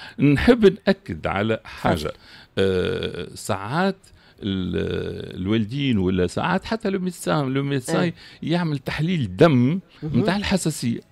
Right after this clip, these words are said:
Speaker 1: دونك تحليل الدم هذايا ماهوش فيابل مية في المية.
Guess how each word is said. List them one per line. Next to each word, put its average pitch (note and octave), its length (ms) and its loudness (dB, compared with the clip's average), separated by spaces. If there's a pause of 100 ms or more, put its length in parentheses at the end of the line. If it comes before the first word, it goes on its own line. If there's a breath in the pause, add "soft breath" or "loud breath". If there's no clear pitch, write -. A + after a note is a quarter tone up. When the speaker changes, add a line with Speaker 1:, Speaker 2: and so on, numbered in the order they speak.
(340 loud breath)
Speaker 1:
دونك - 200 0
تحليل G3+ 360 0
الدم F3+ 400 0
هذايا A#2+ 600 2 (280 soft breath)
ماهوش G3 460 2
فيابل E3+ 600 4
مية E3+ 120 4
في D#3+ 100 -2
المية. D3 340 2